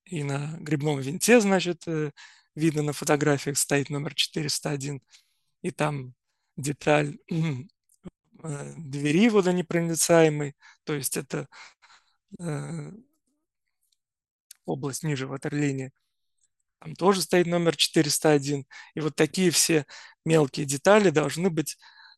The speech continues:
э, все проконтролированы, чтобы, не дай бог, номер ни-, где-то не про-, не проскочил, номер "Олимпика четыреста". Таких примеров у нас нет. То есть,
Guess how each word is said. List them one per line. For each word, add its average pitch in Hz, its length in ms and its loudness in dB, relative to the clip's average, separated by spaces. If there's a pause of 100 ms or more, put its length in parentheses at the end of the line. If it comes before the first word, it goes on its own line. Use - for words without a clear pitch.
(120)
э, 147 160 -6
все 175 300 4
проконтролированы, 165 1040 4
чтобы, 139 340 -6
не 147 120 -2
дай 143 200 0
бог, 190 420 0 (100)
номер 165 480 2
ни-, 151 200 -8
где-то 160 340 2
не 143 140 -2
про-, 139 300 0 (260)
не 156 100 -6
проскочил, 165 640 0
номер 170 360 0 (200)
"Олимпика 156 540 0
четыреста". - 640 -4 (640)
Таких 208 320 2
примеров 175 480 2
у 151 40 -8
нас 160 280 -2
нет. 143 180 -10 (120)
То 185 120 -6
есть, 160 220 -6